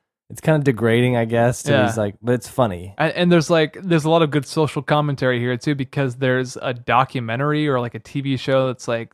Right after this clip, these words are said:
Speaker 2: zombie, kill the zombies or something, and then, like,
Speaker 1: Yeah.
Speaker 2: like, oh, the, like, three zombies walk up on the horizon in this commercial they show, and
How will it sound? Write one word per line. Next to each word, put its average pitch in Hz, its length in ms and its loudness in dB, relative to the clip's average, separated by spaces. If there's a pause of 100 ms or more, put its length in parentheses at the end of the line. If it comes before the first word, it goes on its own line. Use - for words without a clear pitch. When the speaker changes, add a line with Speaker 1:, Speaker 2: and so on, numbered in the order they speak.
Speaker 2:
zombie, 117 680 -2
kill 131 240 -2
the 127 100 -2
zombies 123 540 -2
or 139 80 0
something, 143 500 -4
and 120 140 -6
then, 113 100 -2
like, 113 80 4
Speaker 1:
Yeah. 98 320 4 (140)
Speaker 2:
like, 113 240 -10
oh, 147 400 2 (640)
the, 156 160 -8
like, 135 160 -4
three 147 260 -2
zombies 135 360 0
walk 131 220 2
up 131 100 -4
on 131 100 0
the 123 40 -2
horizon 120 640 0
in 120 100 -6
this 117 160 -6
commercial 117 480 -4
they 120 160 -2
show, 117 480 2
and 113 220 -6